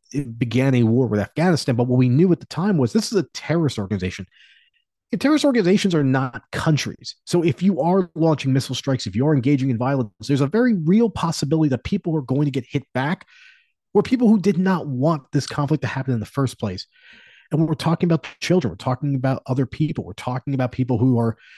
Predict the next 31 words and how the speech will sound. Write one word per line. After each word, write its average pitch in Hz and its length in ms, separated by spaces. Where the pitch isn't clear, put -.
swept - 480
up 135 120
in 127 80
the 117 80
midst 120 380
of, 123 360
of 87 160
chaos. 120 680
And 113 500
it's 143 160
hard 139 420
to 147 140
ignore 123 680
the 107 80
fact 110 400
that 107 160
there 117 100
are 107 60
going 113 300
to 104 80
be 107 100
many, 117 400
many 113 340
people, 107 280
and 110 100
there 123 160
already 131 380
been 120 500
many, 113 240
many 113 160
people 113 400